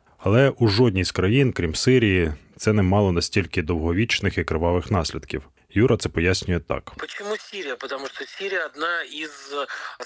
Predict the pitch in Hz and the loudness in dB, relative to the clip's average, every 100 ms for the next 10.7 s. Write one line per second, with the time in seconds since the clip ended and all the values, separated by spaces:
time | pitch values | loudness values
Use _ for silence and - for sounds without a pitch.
0 | - - - 151 147 143 139 127 - - | -16 -14 -6 -4 -4 -4 -6 -6 -8 -10
1 | 147 - 139 151 147 - 147 139 147 156 | -12 -10 -10 -8 -10 -8 -10 -8 -10 -12
2 | 143 - 147 170 202 - 139 - 139 139 | -16 -12 -10 -8 -8 -8 -10 -6 -6 -6
3 | 131 - 139 143 143 - 139 135 143 - | -10 -12 -10 -8 -8 -10 -10 -8 -10 -10
4 | - - 160 127 - 160 151 - 151 139 | -12 -8 -10 -10 -8 -4 -4 -6 -10 -8
5 | - - 143 135 131 - - 139 139 139 | -8 -8 -6 -6 -10 -16 -4 -2 0 -2
6 | - - - 139 - - 143 143 139 143 | -6 -14 -12 -12 -12 -12 -12 -10 -10 -10
7 | 151 143 135 135 135 - 147 143 - 160 | -10 -8 -8 -8 -10 -12 -10 -10 -8 -10
8 | - 127 - - 131 131 123 - 127 - | -10 -12 -14 -10 -8 -6 -8 -10 -14 -14
9 | 143 135 110 - - - - 143 131 127 | -10 -8 -10 -14 -12 -12 -8 -6 -6 -8
10 | - - - 165 156 139 135 | -10 -16 -16 -14 -12 -12 -12